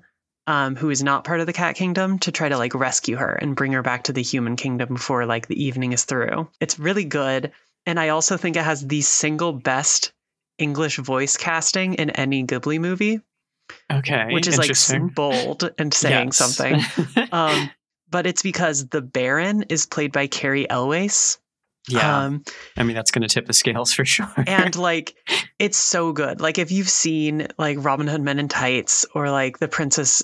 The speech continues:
Speaker 1: Bride, he's bringing that energy to this
Speaker 2: Hell
Speaker 1: role,
Speaker 2: yeah.
Speaker 1: and it's so fucking good. And he kills it,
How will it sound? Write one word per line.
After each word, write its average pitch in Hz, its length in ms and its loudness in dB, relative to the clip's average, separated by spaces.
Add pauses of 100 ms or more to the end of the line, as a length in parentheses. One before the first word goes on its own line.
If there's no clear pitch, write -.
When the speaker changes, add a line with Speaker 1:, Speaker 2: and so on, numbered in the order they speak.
(100)
Speaker 1:
Bride, 131 600 0 (360)
he's 196 320 2
bringing 160 480 -2
that 135 320 0
energy 143 640 0
to 170 140 -2
this 147 200 0
Speaker 2:
Hell 131 280 2
Speaker 1:
role, 156 100 2
Speaker 2:
yeah. 131 160 0
Speaker 1:
and 151 100 2
it's 156 160 0
so 156 420 2 (320)
fucking 151 440 -2
good. 131 400 -4 (540)
And 170 100 2
he 160 400 -6
kills 143 580 -14
it, 127 240 -4